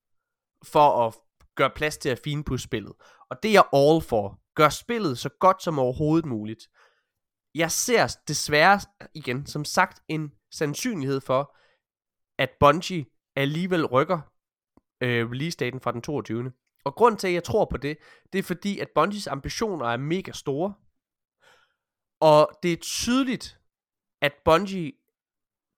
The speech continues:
gør meget ud af at gøre op med crunch-kulturen. Så jeg tror, vi ender med at se, at den bliver rykket til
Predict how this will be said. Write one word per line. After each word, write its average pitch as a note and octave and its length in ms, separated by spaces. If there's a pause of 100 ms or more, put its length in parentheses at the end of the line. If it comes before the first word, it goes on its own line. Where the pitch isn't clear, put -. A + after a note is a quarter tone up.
(180)
gør D3+ 140
meget E3+ 340
ud F#3 160
af D#3 200
at B2+ 120
gøre B2+ 180
op - 320
med C3+ 120
crunch-kulturen. G#2 1000 (2250)
Så D#3 240
jeg F3+ 220
tror, G3+ 280
vi C#3+ 180
ender D3+ 220
med D#3 120
at B2+ 100
se, D#3+ 260
at A#2 100
den B2 120
bliver A#2+ 160
rykket C#3 380
til A2+ 300